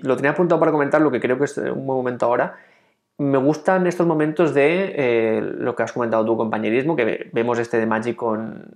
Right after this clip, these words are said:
con, con Michael, que no es solo dar la mano al acabar el partido, o sea, no es,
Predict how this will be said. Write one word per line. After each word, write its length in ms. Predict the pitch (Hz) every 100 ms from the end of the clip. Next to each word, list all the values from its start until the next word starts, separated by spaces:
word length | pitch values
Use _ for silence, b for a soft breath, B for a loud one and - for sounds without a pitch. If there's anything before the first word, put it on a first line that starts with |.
| -
con, 480 | - 110 101 95 -
con 500 | - 117 110 104 101
Michael, 360 | 110 107 151 180 B B _
que 100 | 139
no 120 | 185
es 100 | 214
solo 220 | 208 170
dar 120 | 147
la 100 | 135
mano 240 | 127 127 117
al 60 |
acabar 240 | 110 113 110
el 80 | 110
partido, 380 | 107 131 117 -
o 20 |
sea, 120 | 123
no 160 | 127 156
es, 320 | 156 156